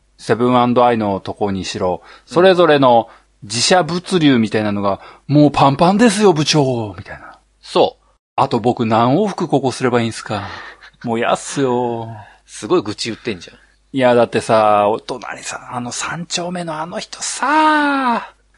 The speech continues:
Speaker 1: 牛乳十本買ってんだぜーって。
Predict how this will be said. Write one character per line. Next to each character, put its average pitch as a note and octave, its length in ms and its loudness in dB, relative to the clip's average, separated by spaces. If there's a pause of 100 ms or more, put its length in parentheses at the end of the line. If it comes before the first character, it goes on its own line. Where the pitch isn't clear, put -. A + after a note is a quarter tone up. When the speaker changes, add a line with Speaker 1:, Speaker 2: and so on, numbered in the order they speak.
(840)
Speaker 1:
牛 B2 440 -4
乳 B3+ 180 0
十 B3 180 -2
本 C#4+ 320 0
買 A#3 120 6
っ - 20 4
て A#3 160 -4
ん G3+ 60 0
だ G3 100 0
ぜ D#3 140 -2
ー D#3 420 0
っ - 40 -14
て。 - 240 -18